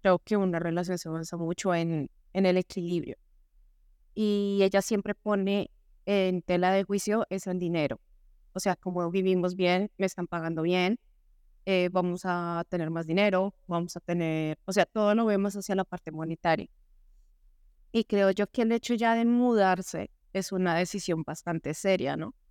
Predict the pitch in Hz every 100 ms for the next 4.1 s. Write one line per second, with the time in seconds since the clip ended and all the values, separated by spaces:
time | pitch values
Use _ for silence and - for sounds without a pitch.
0 | _ _ _ _ 262 254 247 240 226 233
1 | 226 226 226 247 247 233 214 220 - 214
2 | 202 190 208 202 202 208 208 196 208 202
3 | 208 202 190 202 _ 208 190 214 175 -